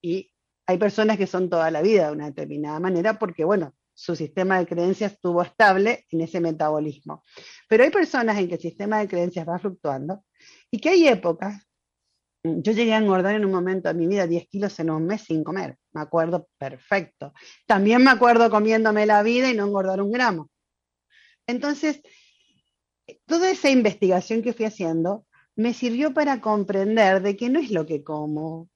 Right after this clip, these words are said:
no es, eh, digamos que hay programas, ¿sí?, adentro nuestro que se disparan. Eh, y es un,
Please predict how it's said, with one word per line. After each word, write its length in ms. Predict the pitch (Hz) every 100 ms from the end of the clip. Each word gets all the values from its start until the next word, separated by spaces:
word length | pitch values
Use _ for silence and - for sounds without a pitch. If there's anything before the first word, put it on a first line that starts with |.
| -
no 260 | 170 170
es, 680 | 175 185 190 190 196 - -
eh, 320 | 208 220 139 _ _ -
digamos 380 | 240 285 302
que 120 | 302 294
hay 80 |
programas, 840 | 269 - 202 185 208 214 175 160 -
¿sí?, 240 | 170 185
adentro 460 | 190 196 226 214 175
nuestro 560 | 190 226 214 262 262 - - - -
que 140 | 247
se 220 | - 233
disparan. 800 | 214 - _ 139 127 127 135 131 _ _ _ _ - - _ _ -
Eh, 440 | 220 220 214 - -
y 260 | 240 311
es 160 | 294 -
un, 520 | 381 381 370 339